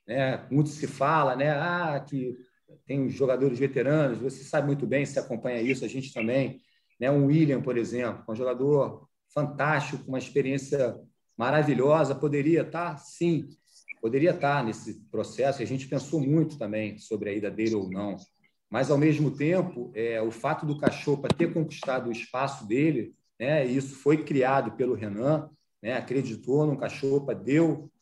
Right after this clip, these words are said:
a abertura, ele teve, né, o seu momento de responsabilidade com o Bruninho, né, fora, ele assumiu, né, uma posição ali que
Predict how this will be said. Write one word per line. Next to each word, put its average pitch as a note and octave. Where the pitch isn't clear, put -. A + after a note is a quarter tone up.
a A2+
abertura, B2
ele A#2
teve, C3+
né, C3+
o C3+
seu C#3
momento B2
de A2
responsabilidade A#2+
com A#2+
o A2
Bruninho, A#2+
né, A#2+
fora, C3
ele B2+
assumiu, B2+
né, A2+
uma B2
posição A#2+
ali A#2+
que F#3+